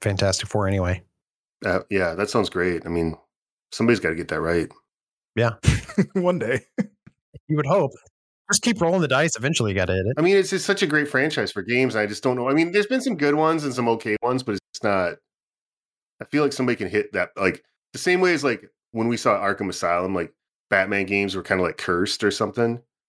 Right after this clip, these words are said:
Speaker 3: Yeah.
Speaker 2: And no one could quite do it right. And then we saw that and we're like, "Holy bleep. Like, this is gonna be good." You know what I mean? And I think
Speaker 1: Mm-hmm.
Speaker 2: somebody's gotta do that for Fantastic Four.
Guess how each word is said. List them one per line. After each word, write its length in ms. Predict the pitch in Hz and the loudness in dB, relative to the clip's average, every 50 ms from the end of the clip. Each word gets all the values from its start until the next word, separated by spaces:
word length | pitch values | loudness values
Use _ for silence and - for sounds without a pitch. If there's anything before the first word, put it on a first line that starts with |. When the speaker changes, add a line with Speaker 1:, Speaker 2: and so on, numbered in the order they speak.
| _ _ | _ _
Speaker 3:
Yeah. 160 | 104 104 92 80 | 2 2 4 4
Speaker 2:
And 100 | 101 104 | 2 2
no 60 | 104 | 2
one 100 | 104 101 | 2 2
could 100 | 101 95 | 0 -2
quite 200 | - 113 101 87 | -2 0 0 0
do 140 | 87 95 95 | 0 -2 0
it 40 | 101 | 0
right. 140 | 107 104 104 | 2 0 0
And 80 | 101 | 0
then 60 | 101 | 0
we 80 | 95 92 | -2 -2
saw 160 | - - 92 | 0 0 0
that 80 | 90 90 | 0 0
and 80 | 87 | -2
we're 80 | 78 73 | -4 -8
like, 140 | 76 73 - - - - _ | -10 -10 -10 -12 -14 -10 _
"Holy 1040 | 101 98 104 104 110 117 120 123 127 120 107 101 101 101 104 104 104 104 104 104 - - _ _ _ - | -2 0 0 0 0 0 -2 -2 -2 0 0 0 2 2 0 0 0 0 -2 -4 -8 -14 _ _ _ 0
bleep. 380 | 98 92 82 85 78 - - - - _ - | 2 2 2 0 -4 -8 -10 -12 -10 _ -2
Like, 220 | 85 80 - - | -2 -2 0 -2
this 180 | 95 90 - - | -2 -2 -2 -4
is 80 | 92 | -2
gonna 160 | - 104 90 | 0 0 0
be 100 | 85 82 80 | 0 -2 -2
good." 260 | 80 87 82 78 76 - | 0 0 0 0 -2 -6
You 80 | 95 92 | -4 -2
know 80 | 92 | 0
what 80 | 90 87 | 0 0
I 40 | 87 | 0
mean? 260 | 90 90 92 95 95 - _ _ - _ _ _ _ - | 0 0 0 -2 -4 -8 _ _ -20 _ _ _ _ -4
And 80 | 98 | -4
I 20 | 98 | 0
think 200 | - 113 117 113 | 0 2 2 2
Speaker 1:
Mm-hmm. 100 | 101 98 | 2 0
Speaker 2:
somebody's 320 | 101 110 113 117 113 95 | 0 0 0 0 0 0
gotta 140 | 98 87 78 | -2 -4 -2
do 100 | 78 87 | -2 -2
that 160 | 82 82 - | -2 -2 -4
for 80 | 87 82 | -6 -6
Fantastic 460 | - 85 80 - 80 76 - - - | -2 -2 0 0 0 -2 -4 -6 -8
Four. 320 | - - 78 76 - - | -2 0 2 2 2 -2